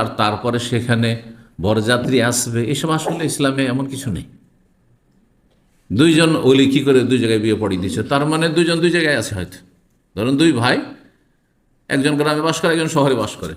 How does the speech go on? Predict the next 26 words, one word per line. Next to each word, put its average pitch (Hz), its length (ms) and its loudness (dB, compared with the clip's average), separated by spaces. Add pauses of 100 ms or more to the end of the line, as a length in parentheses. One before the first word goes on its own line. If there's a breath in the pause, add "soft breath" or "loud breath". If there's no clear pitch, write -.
(140)
একটা 143 200 -4
ভালো 160 120 0 (100)
ছেলে 156 240 0
পেয়েছে, 127 260 -2 (920)
আর 180 120 0 (100)
তারপরে 143 380 0 (1120)
দুই 156 260 2
ভাই 147 140 4 (100)
বিয়ে 156 180 2
পড়িয়ে 107 200 -2
দিয়েছে, 80 200 -10 (1080)
মেয়ে 127 340 2 (840)
বা 113 160 0
বোন 147 180 4 (380)
একটি, 170 240 -2 (920)
আর 107 180 -2 (100)
দুইজনে 151 380 2
বিয়ে 117 200 0
পড়িয়ে 82 260 -6
দিয়েছে। 76 220 -10 (1300)
অথবা 117 260 0 (440)
বাপ 135 240 2
আছে 147 180 0
আর 151 60 0 (100)
দাদা 113 260 0
আছে, - 140 -10